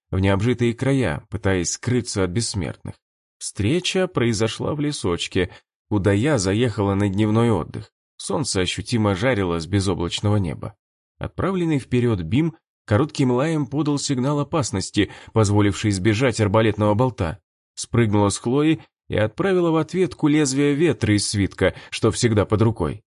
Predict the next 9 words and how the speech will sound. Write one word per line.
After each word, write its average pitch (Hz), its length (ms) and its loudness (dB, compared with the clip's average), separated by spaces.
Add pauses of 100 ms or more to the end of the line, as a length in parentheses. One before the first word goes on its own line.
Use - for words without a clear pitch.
(200)
Далее 151 580 0
в 107 100 -2
левую 113 380 4
руку 123 300 0
свиток 110 500 -4
школы 113 340 0
земли 104 360 0
«Каменный 120 460 0
щит». - 400 -4